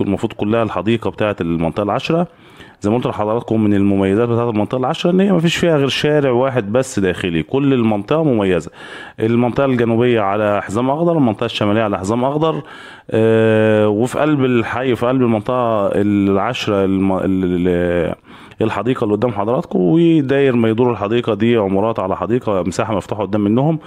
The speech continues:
حتى الشارع الوحيد الداخلي جوه المنطقة العشرة، آه، رابط بين الحزامين. يعني بسم الله ما شاء الله منطقة مميزة جدًا ومنطقة كويسة. ونفس القصة المنطقة التلاتاشر،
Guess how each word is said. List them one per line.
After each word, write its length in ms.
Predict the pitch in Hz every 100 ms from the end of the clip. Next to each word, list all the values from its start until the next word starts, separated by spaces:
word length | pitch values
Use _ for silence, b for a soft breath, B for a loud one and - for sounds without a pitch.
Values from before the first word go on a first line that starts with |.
| B B B -
حتى 280 | 160 -
الشارع 540 | 135 - 147 143 131 110
الوحيد 580 | 107 104 127 135 123 104
الداخلي 540 | 101 98 95 131 117
جوه 280 | 104 123 110
المنطقة 320 | 98 95 127
العشرة، 440 | 127 151 160 156 156 B B B -
آه، 220 | 110 120 127
رابط 280 | 156 147
بين 420 | 123 120 143 139 117
الحزامين. 560 | 123 101 92 87 76
يعني 380 | 71 71 78 82
بسم 320 | 85 110 123
الله 120 | 110
ما 60 | 123
شاء 140 | 131
الله 120 | 131 165
منطقة 260 | 160 175
مميزة 400 | 160 135 131 123
جدًا 260 | 120 123 120
ومنطقة 340 | 113 104 107
كويسة. 280 | 113 127 -
ونفس 320 | 123 143 -
القصة 440 | 123 - 139 139 117
المنطقة 540 | 107 104 - 123 120
التلاتاشر، 680 | 110 - 92 90 - 69